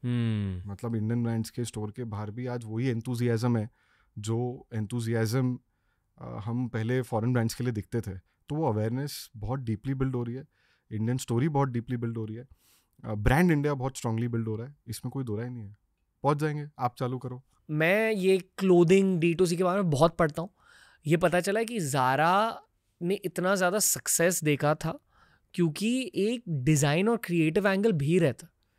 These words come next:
Speaker 1: Everything from जब आप उस Zara स्टोर में एंटर करते हो, हमेशा ग्रे पेंट लगी हुई होती है, अ, उनका डेकोर बहुत स्टैंडर्डाइज्ड है दुनिया भर। मेरा एंगल ये है कि देखो हम as यूट्यूबर्स, अ,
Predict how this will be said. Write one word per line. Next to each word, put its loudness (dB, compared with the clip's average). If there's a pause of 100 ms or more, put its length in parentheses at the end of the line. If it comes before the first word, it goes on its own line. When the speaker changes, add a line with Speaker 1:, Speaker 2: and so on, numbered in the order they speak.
(480)
Speaker 1:
Everything 2
from 0
जब 2
आप 4
उस 2
Zara 8
स्टोर 2
में 4
एंटर 2
करते -2
हो, -10 (220)
हमेशा 4
ग्रे 4
पेंट 0 (180)
लगी 2
हुई 2
होती -4
है, -6 (420)
अ, 0
उनका 2
डेकोर 4
बहुत 4 (260)
स्टैंडर्डाइज्ड 6
है -2
दुनिया 6
भर। 4 (340)
मेरा 2
एंगल -2
ये -2
है 0
कि -8
देखो 0 (160)
हम -4 (100)
as -4
यूट्यूबर्स, -2 (440)
अ, 2